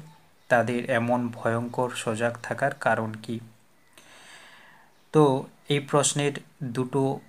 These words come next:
অংশ রয়েছে, একটি হলো কাদের কথা বলা হয়েছে,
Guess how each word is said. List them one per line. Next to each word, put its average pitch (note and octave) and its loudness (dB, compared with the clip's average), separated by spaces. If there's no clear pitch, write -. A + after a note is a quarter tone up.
অংশ B2+ -2
রয়েছে, B2 0
একটি B2+ -4
হলো A2+ -2
কাদের B2+ 2
কথা C3+ -2
বলা A#2 -2
হয়েছে, A#2 -4